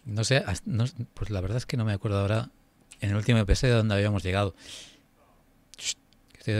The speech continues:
estoy hablando. Pues bueno, tenemos aquí las assembly machines, todo esto del, eh, Industrial, ay, del, eh, Galactic Craft. Aquí tenemos para hacer el cohete. Tenemos aquí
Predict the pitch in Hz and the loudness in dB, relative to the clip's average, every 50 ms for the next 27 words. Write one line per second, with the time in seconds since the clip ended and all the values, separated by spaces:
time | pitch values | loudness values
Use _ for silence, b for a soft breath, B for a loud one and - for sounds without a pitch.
0 | 107 104 107 - - - 113 101 101 90 87 80 B B B B B B B B | 0 0 -2 -2 0 0 2 2 2 2 0 -4 B B B B B B B B
1 | B B - - 131 120 113 98 98 - 113 117 120 117 127 107 101 120 117 120 | B B 8 8 10 10 8 6 4 4 6 6 6 6 4 6 6 8 8 10
2 | 120 120 117 110 95 92 87 - - - - 95 92 90 85 92 98 101 - 165 | 10 8 8 6 2 0 0 0 -2 -4 -4 -4 -2 -2 -2 0 0 2 4 6
3 | 170 175 180 180 180 - - - - - 117 104 110 110 - - 127 113 104 98 | 6 8 8 6 4 2 -2 -4 -2 0 2 2 2 2 2 0 0 2 2 4
4 | 101 113 120 131 190 202 101 87 85 85 85 80 82 82 87 92 - 107 107 113 | 4 4 4 2 -2 -2 -4 -4 -2 -2 -4 -4 -4 -6 -8 -6 -4 -2 0 2
5 | 123 120 - - 143 135 139 160 190 107 98 95 92 95 90 90 90 87 87 85 | 2 0 2 2 2 2 2 2 2 2 2 2 2 0 0 0 -2 -2 -2 -4
6 | 85 82 82 - - 95 98 95 - 110 104 113 117 117 107 - - 117 - - | -4 -6 -8 -8 -8 -10 -8 -8 -8 -6 -2 2 4 4 4 4 0 -2 4 4
7 | 151 196 - - - - - - - - _ _ _ _ _ _ _ _ _ _ | 4 4 2 -4 -14 -14 -14 -16 -20 -20 _ _ _ _ _ _ _ _ _ _
8 | _ _ _ - - - - 185 147 120 - 143 135 - 120 117 120 110 - - | _ _ _ -18 -16 -10 -4 -2 -2 0 0 0 2 4 4 4 4 2 2 0
9 | 110 95 92 - 117 98 95 95 92 90 90 - - 151 170 - - - 175 170 | 0 0 0 0 -2 0 0 0 -2 -4 -4 0 4 4 4 4 6 4 6 8
10 | 170 170 170 175 175 170 180 - b b b b b b - - - - - - | 8 8 6 6 4 2 0 -4 b b b b b b -18 -18 -16 -16 -16 -16
11 | - - - - - - - 110 110 107 95 104 92 101 110 120 185 | -18 -20 -20 -20 -10 -2 0 2 2 2 2 0 0 2 2 0 0